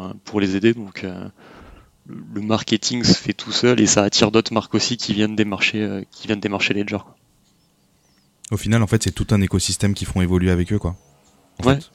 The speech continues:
Speaker 2: Parce que finalement, on les, on se, on, enfin, s-,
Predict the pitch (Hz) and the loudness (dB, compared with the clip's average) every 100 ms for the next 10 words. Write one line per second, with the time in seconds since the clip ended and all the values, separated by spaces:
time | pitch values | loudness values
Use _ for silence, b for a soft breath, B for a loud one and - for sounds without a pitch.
0 | _ - 87 92 92 110 104 90 87 - | _ -10 -4 0 4 6 6 4 2 -4
1 | b b b b b _ 95 90 - 92 | b b b b b _ -6 -4 -2 0
2 | 87 90 90 87 - - 87 - _ _ | 2 0 -2 -6 -10 -4 -4 -4 _ _
3 | _ - - - - - - - - | _ -20 -20 -14 -10 -8 -10 -10 -14